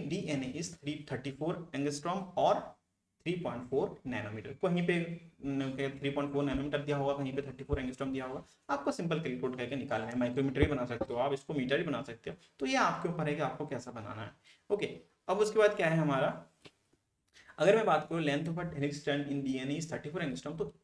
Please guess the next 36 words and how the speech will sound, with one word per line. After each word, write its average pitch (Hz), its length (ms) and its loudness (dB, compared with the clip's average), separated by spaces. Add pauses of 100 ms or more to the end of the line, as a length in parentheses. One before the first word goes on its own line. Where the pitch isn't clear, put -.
(140)
एक 233 340 4 (180)
turn 220 260 6
में 226 120 4
कितने 185 220 2
base 139 320 4
pairs 127 200 -2
होते 127 140 -4
हैं? 151 80 -2
देखिए 175 200 -2
ये 185 100 10
base 147 200 4
pairs 135 220 2
के 143 80 0
बारे 123 160 4
में 123 120 -2
बात - 100 -6
करें, - 180 -12
ठीक, 175 240 -8
अब - 140 2
base 147 120 0
पेयर - 140 -10
के 127 60 -6
बारे 117 100 -4
में, 123 80 -14 (260)
तो - 280 -4 (1600)
there 160 200 2
is - 60 -4 (160)
ten 220 220 4 (120)
point 190 340 -2 (580)
five 190 300 4
base 139 240 0
pairs 123 320 -2 (1040)
per 147 120 8
helix 127 460 -4
turn, 120 140 -8 (1400)
helix - 320 -6